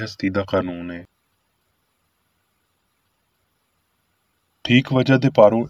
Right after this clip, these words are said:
ਇੱਥੇ ਖਿਆਲ ਦੇ ਸਾਹਮਣੇ ਇੱਕ ਅਸਲੀਅਤ ਹੋਣੀ ਚਾਹੀਦੀ ਏ, ਯਾਨੀ ਰੂਹਾਨੀ ਵਜੂਦੀਅਤ। ਅਸਲ ਵਿੱਚ ਹੋਰ ਕੋਈ ਵਜੂਦੀਅਤ ਨਹੀਂ ਏ, ਕਿਉਂ ਜੇ ਹਯਾਤੀ ਇਹਦੀ ਗੈਰ ਮੁਸ਼ਾਬਤ ਲਾਫਾਨੀਅਤ ਦੇ ਨਾਲ ਇਕੱਠੀ ਨਹੀਂ ਹੋ ਸਕਦੀ।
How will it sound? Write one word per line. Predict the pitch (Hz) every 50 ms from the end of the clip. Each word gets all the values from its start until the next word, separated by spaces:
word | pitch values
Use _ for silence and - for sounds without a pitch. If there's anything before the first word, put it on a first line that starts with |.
| - -
ਇੱਥੇ | - - - 120
ਖਿਆਲ | - - - 110 104 98 98 98
ਦੇ | 98 113 113 110
ਸਾਹਮਣੇ | - - 110 95 98 104 110 110
ਇੱਕ | 110 - 107 98 - - - -
ਅਸਲੀਅਤ | - - - 104 101 110 113 -
ਹੋਣੀ | - 113 101 95
ਚਾਹੀਦੀ | 92 - 98 92 98 107 110 107
ਏ, | 107 101 104 104 - _ _ _ _ _ _ _ _ 107
ਯਾਨੀ | 101 98 110 107
ਰੂਹਾਨੀ | 104 104 101 104 95 90 92
ਵਜੂਦੀਅਤ। | 92 95 95 95 92 87 92 95 92 80 - - _ _ _ _ _ _ _ _ _ _ _ _ _ _ _
ਅਸਲ | - - - - 120 113
ਵਿੱਚ | 117 117 110 - - 95
ਹੋਰ | 90 95 104 107 113 110
ਕੋਈ | - - 110 110
ਵਜੂਦੀਅਤ | 113 110 107 98 104 98 92 104 104 98 - 98
ਨਹੀਂ | 92 92 95 98 95
ਏ, | 95 98 - _ _ _ _ _ _ _ _ _ _
ਕਿਉਂ | - - 104
ਜੇ | 107 110
ਹਯਾਤੀ | 104 101 113 107 98 95 - 110 110 - 107
ਇਹਦੀ | 104 101 104 101 98
ਗੈਰ | 98 95 92
ਮੁਸ਼ਾਬਤ | 98 98 95 - 104 95 95 104 110 - - _ _ _ _ _ _ _ _ _ _ _ -
ਲਾਫਾਨੀਅਤ | 104 101 - - 104 101 104 107 113 107
ਦੇ | 101 110 104
ਨਾਲ | 101 98 98 98 - -
ਇਕੱਠੀ | 104 - 104 95 - - 101
ਨਹੀਂ | 98 98 101
ਹੋ | 95 101 104
ਸਕਦੀ। | - - 95 87 - 92 92 87 87